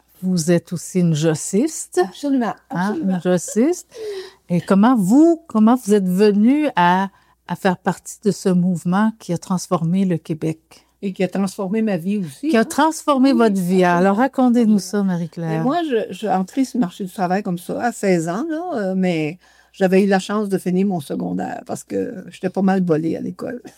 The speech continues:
Speaker 2: <laughs> Mais, euh, en entrant sur le marché du travail, je, j'étais comme, euh, déconcertée, perdue un peu à Montréal. Je me disais, « Est-ce que toute ma vie, je vais juste faire ça, rentrer le matin,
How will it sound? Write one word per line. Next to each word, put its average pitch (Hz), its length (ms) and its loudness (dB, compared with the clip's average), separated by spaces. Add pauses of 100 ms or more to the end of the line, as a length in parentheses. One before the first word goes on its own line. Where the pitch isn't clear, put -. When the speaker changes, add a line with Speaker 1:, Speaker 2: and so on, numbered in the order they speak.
(180)
Speaker 2:
<laughs> 180 560 -4
Mais, 226 340 4
euh, 208 120 4 (120)
en 240 220 2
entrant 254 320 -2
sur - 140 -6
le - 20 2
marché 196 260 -2
du 202 60 -12
travail, 233 400 -2
je, 196 240 0
j'étais 190 320 -2
comme, 202 300 0
euh, 175 160 0 (500)
déconcertée, 247 880 0
perdue 226 560 0
un 190 160 2
peu 196 300 -2
à 226 40 -2
Montréal. 190 640 -2
Je 226 60 -2
me 185 40 0
disais, « 180 380 -2 (600)
Est-ce 185 180 -2
que 220 80 -2
toute - 340 -4
ma 170 220 2
vie, 226 360 0
je 165 140 -6
vais 151 120 0
juste 185 500 -6
faire 175 240 -4
ça, 180 220 -4
rentrer 202 480 -4
le 202 60 0
matin, 185 580 -2